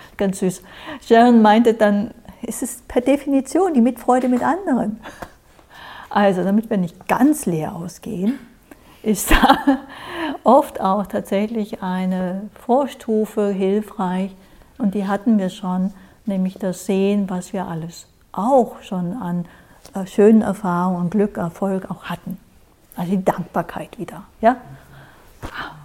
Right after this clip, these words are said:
Damit wir auch sehen, unser Teller ist nicht ganz leer. <laughs> So, da ist auch was da. Was auch hilft, was ich sehr spannend fand, als ich das praktiziert habe, ist,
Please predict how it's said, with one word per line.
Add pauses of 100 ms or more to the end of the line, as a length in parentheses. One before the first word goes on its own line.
(100)
Damit
wir
auch
sehen,
unser
Teller
ist
nicht
ganz
leer. (400)
<laughs> (240)
So,
da
ist
auch
was
da. (1800)
Was
auch
hilft,
was
ich
sehr
spannend
fand,
als
ich
das
praktiziert
habe,
ist,